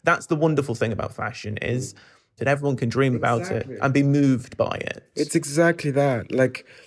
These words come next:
Speaker 2: we all know that the price points are high, but never forget that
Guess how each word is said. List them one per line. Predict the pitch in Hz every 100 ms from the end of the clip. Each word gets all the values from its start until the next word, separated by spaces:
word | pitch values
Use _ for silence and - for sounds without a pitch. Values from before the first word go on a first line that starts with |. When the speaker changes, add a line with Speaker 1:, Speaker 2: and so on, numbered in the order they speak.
| _
Speaker 2:
we | - 160
all | 175
know | 175 170
that | 123
the | 117
price | - 123 117
points | 120 113
are | 110
high, | 110 127 110 110 - _ _ -
but | 131 127 - -
never | 131 143
forget | 135 135 135 123
that | 120 117